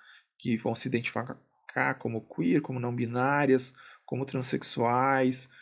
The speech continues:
como, ah, assexuais, como agênero, como pansexuais, e outras identidades que vão surgindo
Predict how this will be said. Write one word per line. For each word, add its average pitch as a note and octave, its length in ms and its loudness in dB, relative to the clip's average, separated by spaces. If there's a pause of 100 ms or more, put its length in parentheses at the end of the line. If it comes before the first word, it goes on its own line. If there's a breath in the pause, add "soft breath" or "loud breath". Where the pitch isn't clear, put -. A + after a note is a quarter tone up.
(180 soft breath)
como, D#3 680 2
ah, B2 500 2 (220)
assexuais, C3 800 -4
como B2+ 200 -4
agênero, A#2+ 1200 -2 (440 soft breath)
como A#2 800 -2
pansexuais, C3 1500 2 (160)
e C#3 160 6
outras G#3 480 8
identidades D#3+ 720 2
que F3+ 140 -4
vão D#3+ 340 2
surgindo G#3 920 2